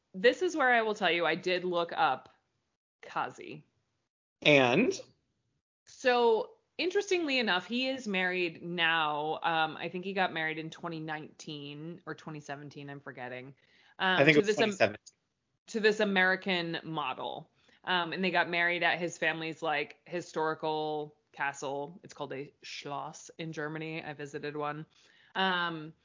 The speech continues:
Speaker 1: but I found an old Daily Mail article. He had a wife prior to the American model and prior to dating Tinsley. And he apparently borrowed a large sum of money from her.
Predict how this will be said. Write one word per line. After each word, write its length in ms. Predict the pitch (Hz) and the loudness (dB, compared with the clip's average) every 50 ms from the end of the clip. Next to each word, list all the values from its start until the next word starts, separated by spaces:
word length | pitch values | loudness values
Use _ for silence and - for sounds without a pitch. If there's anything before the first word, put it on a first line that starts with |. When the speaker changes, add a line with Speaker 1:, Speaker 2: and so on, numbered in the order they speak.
| _ _ _ _ _ _ _ _ _ _ - | _ _ _ _ _ _ _ _ _ _ 0
Speaker 1:
but 440 | 196 196 190 185 180 - - - - - _ | 4 4 4 4 4 0 -2 -10 -16 -6 _
I 160 | 170 185 190 | 0 0 0
found 380 | 190 190 - 202 208 226 247 254 | 0 2 2 2 4 4 2 0
an 120 | 254 233 | -2 -4
old 300 | - - 190 190 190 170 | -2 -2 -2 -2 -2 -2
Daily 260 | 170 180 165 175 175 160 | -2 -2 0 0 -2 -4
Mail 460 | 156 156 156 165 175 180 175 165 - | -6 -4 -2 0 2 2 0 0 -2
article. 640 | - 160 160 156 151 - - 156 156 151 151 - - - | -2 -2 -2 -2 -4 -6 -6 -6 -4 -4 -4 -6 -8 -10
He 200 | - - 233 262 | -6 -4 -4 -2
had 160 | 254 269 240 | 0 0 0
a 60 | 214 | 0
wife 560 | 185 156 147 165 175 156 151 156 156 - - - _ | -2 -2 -2 -2 0 0 0 -2 -6 -10 -18 -20 _
prior 580 | _ - - - 175 185 240 320 262 190 147 143 | _ -20 -16 -4 0 2 2 4 4 2 0 -2
to 120 | - - | -6 -10
the 140 | 156 143 151 | -8 -6 -6
American 420 | 135 139 143 139 135 151 - 165 156 | -6 -4 -4 -6 -6 -6 -8 -10 -8
model 420 | 156 147 143 139 135 131 127 - - | -6 -6 -6 -6 -6 -6 -8 -6 -6
and 160 | 165 160 143 | -8 -8 -8
prior 420 | - - 170 156 165 180 175 160 | -8 -4 0 2 2 2 2 0
to 160 | 156 - 165 156 | -2 -4 -8 -6
dating 320 | 156 156 139 131 131 147 | -6 -6 -6 -6 -8 -12
Tinsley. 580 | - - 175 165 151 151 143 135 104 110 151 - _ _ _ _ _ _ _ _ | -12 -10 -8 -8 -8 -6 -8 -8 -8 -8 -10 -14 _ _ _ _ _ _ _ _
And 400 | 175 185 180 175 165 165 165 - - _ | 0 2 4 4 4 2 2 -2 -8 _
he 240 | - - - 214 214 | -20 -10 0 0 0
apparently 480 | 208 - 220 202 202 196 160 196 175 | 2 4 4 4 4 4 2 -2 -4
borrowed 580 | 156 - - 165 190 208 196 170 165 160 160 160 - | -4 -2 0 2 2 4 4 4 2 2 0 -2 -2
a 80 | - | -6
large 420 | 175 170 160 165 160 160 160 160 - | -4 -2 0 0 0 0 0 -2 -4
sum 240 | - 196 175 156 156 | -2 0 0 0 -2
of 120 | 151 151 | -8 -10
money 440 | 151 147 151 160 165 180 185 180 165 | -8 -6 -4 -4 -2 -2 -2 -4 -4
from 260 | 165 - 151 151 165 | -6 -8 -8 -8 -8
her. 480 | - - 143 139 123 113 107 139 160 | -10 -10 -8 -8 -8 -8 -8 -10 -10